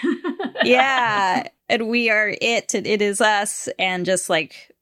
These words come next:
Speaker 2: really just holding this deeper relationship and really fulfilling our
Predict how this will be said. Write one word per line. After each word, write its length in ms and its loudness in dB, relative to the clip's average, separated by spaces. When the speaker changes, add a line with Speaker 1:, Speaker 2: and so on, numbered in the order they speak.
Speaker 2:
really 360 0
just 260 -6
holding 400 0
this 180 -4
deeper 420 -2
relationship 920 -4
and 540 -4
really 260 -2
fulfilling 640 -4
our 380 -4